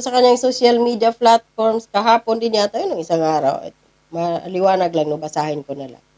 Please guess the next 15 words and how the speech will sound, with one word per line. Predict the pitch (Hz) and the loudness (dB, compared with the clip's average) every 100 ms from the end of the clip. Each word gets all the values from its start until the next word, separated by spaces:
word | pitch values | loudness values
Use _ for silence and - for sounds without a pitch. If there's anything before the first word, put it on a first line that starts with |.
| _ _ _ _ | _ _ _ _
Ang | 180 | -2
sabi | 220 240 254 | 2 4 4
pa | 254 247 | 4 2
niya | 240 | 2
dito, | 233 247 - - | 2 0 -2 0
"Ang | 233 | 0
gandang, | 220 226 226 220 214 208 202 | 4 2 2 0 0 0 0
ang | 202 | 0
ganda-ganda | 196 214 208 190 190 185 180 175 | 2 2 4 2 4 2 4 2
ko | - 320 | 2 -6
para | - 220 208 202 196 | 2 4 4 2 2
tawag, | 190 180 185 190 175 | 2 6 6 4 2
eh, | 151 170 170 | 2 2 4
para | 185 190 190 | 4 4 4
matawag | 185 185 180 180 185 175 | 4 4 4 6 4 2